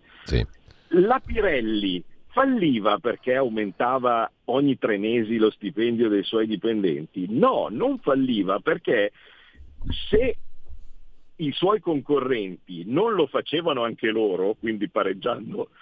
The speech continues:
Speaker 2: pareggiando i conti, no? La moneta, eh, in questo caso il suo concorrente in Europa, per esempio, era la, la, quello, la Continental tedesca,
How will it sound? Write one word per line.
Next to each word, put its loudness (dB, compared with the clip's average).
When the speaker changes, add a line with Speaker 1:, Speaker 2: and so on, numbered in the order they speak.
Speaker 2:
pareggiando 0
i 0
conti, -2
no? -2
La 2
moneta, 0
eh, -2
in -4
questo 0
caso 0
il -8
suo -4
concorrente 0
in 0
Europa, 0
per -6
esempio, -2
era 2
la, -2
la, -2
quello, 0
la 0
Continental -2
tedesca, -4